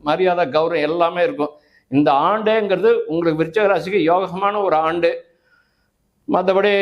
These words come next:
க-, கடவுள் ந-, இதெல்லாம் வந்து உங்களுக்கு நல்லா, எதுலையுமே தடைலாம் எதுவுமே கிடையாது, தாமதம்லாம் கிடையாது. இந்த ஒன்றரை வருஷமா ஒரு வருஷமா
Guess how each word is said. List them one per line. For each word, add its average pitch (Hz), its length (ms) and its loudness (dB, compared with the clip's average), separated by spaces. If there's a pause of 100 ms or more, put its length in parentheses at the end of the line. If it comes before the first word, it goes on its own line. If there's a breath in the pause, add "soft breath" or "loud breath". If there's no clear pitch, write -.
(120)
க-, 180 320 2
கடவுள் 190 360 0
ந-, 180 260 0
இதெல்லாம் 180 340 0
வந்து 170 200 -4
உங்களுக்கு 160 260 -6
நல்லா, 165 260 0
எதுலையுமே 180 440 -8
தடைலாம் 202 420 0
எதுவுமே 180 260 -6
கிடையாது, 202 240 -2
தாமதம்லாம் 190 440 0
கிடையாது. 165 280 0
இந்த 151 200 -2
ஒன்றரை 156 260 -2
வருஷமா 202 320 -2
ஒரு 196 200 0
வருஷமா 190 300 0